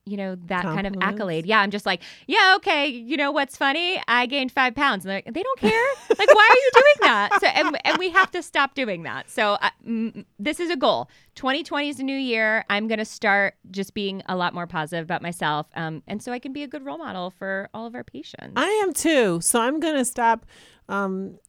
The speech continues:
Speaker 2: it's still my goal weight. But anyways,
Speaker 1: <laughs>
Speaker 2: I'm gonna stop saying that I'm old and I,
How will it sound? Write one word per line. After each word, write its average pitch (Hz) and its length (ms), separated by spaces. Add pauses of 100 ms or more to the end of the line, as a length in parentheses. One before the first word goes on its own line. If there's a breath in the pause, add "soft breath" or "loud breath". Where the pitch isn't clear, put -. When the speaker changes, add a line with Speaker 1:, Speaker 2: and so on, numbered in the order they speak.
(100)
Speaker 2:
it's 285 140
still 277 240
my 214 180
goal 185 280
weight. 165 340 (320)
But 185 200
anyways, 427 540
Speaker 1:
<laughs> 403 420
Speaker 2:
I'm 392 500
gonna 415 200
stop 381 340
saying 269 440
that 226 180
I'm 214 240
old 208 480
and 185 160
I, 190 280